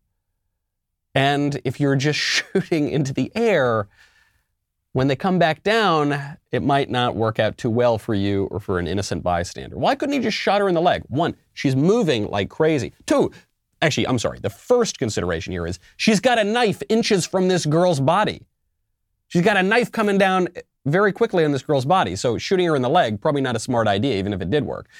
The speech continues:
Second, leg, very, very small area, moving very rapidly.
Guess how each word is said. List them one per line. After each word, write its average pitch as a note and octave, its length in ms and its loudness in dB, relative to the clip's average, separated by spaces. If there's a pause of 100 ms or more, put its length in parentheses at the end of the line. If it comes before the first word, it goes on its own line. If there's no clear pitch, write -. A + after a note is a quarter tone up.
(120)
Second, A#3+ 480 -2 (260)
leg, C#3 380 2 (220)
very, C#3 420 0 (320)
very C3+ 280 0 (140)
small C#3+ 560 0 (160)
area, C3 320 0 (720)
moving C#3 540 2
very C3+ 320 2
rapidly. B2 640 -2